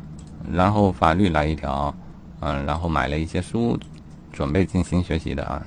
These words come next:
这说明这都是我目前兴趣的方向。嗯，主要是为了买这个水产养殖相关的书。到目前为止，我真正学习的还集中在水环境化学，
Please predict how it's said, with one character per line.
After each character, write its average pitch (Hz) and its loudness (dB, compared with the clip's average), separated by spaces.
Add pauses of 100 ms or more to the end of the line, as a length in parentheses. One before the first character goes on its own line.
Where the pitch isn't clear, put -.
这 82 -2
说 87 -2
明 85 2
这 85 2
都 80 0
是 80 0
我 71 2
目 80 2
前 78 -2
兴 85 0
趣 80 -4
的 71 -4
方 87 -2
向。 78 -4 (1200)
嗯， 87 2
主 82 0
要 117 8
是 95 2
为 82 4
了 73 0
买 69 -2
这 71 -8
个 67 -8
水 80 -2
产 76 0
养 69 0
殖 76 0 (140)
相 76 -2
关 73 0
的 69 -4
书。 71 -8 (640)
到 117 -2
目 120 0
前 104 2
为 98 4
止， 78 0
我 73 -4
真 85 -4
正 87 0
学 78 -4
习 76 -6
的 73 -2 (240)
还 78 -2
集 - -6
中 87 0
在 76 2 (200)
水 73 -2
环 71 -2
境 90 0
化 92 4
学， - -10